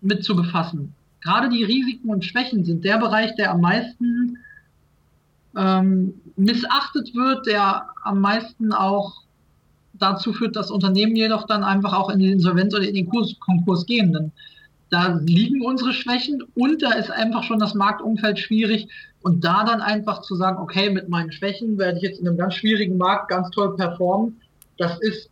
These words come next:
schön gedacht im Büro. Das ist aber in der Realität so, dass ich jetzt in der Innenstadt stehe, es hagelt, es ist kalt, es ist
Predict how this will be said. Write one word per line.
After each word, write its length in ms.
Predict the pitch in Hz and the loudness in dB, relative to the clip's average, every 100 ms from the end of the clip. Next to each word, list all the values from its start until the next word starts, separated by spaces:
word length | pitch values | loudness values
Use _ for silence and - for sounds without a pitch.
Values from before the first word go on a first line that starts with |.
| _ - | _ -10
schön 360 | - 233 226 | -2 0 2
gedacht 380 | 196 190 220 - - | 0 0 -2 -4 -2
im 120 | 196 | 0
Büro. 600 | 185 165 190 247 311 - _ _ _ | 2 2 2 2 0 -6 _ _ _
Das 180 | 185 175 | -4 -4
ist 140 | 214 | -4
aber 240 | 208 196 190 | -2 0 0
in 80 | 196 | -2
der 140 | 175 | -2
Realität 600 | 185 165 165 220 240 - | 0 -2 -2 -2 -2 -2
so, 380 | 247 247 254 254 _ _ | 0 2 0 -4 _ _
dass 180 | 190 180 | -6 -4
ich 100 | 214 | -2
jetzt 160 | 214 196 | -4 -2
in 120 | 180 | -2
der 140 | 175 | 0
Innenstadt 520 | 208 254 247 226 - | 0 -2 -2 -6 -6
stehe, 720 | - - 226 240 240 240 220 - 185 | -6 -2 0 2 2 2 0 -4 -6
es 220 | 175 175 | -6 0
hagelt, 480 | 185 233 254 254 - | 2 2 2 2 0
es 160 | 175 | -6
ist 180 | 175 170 | -8 -8
kalt, 440 | - 208 247 254 | -4 0 0 -2
es 160 | 226 190 | -6 -10
ist 120 | 185 | -14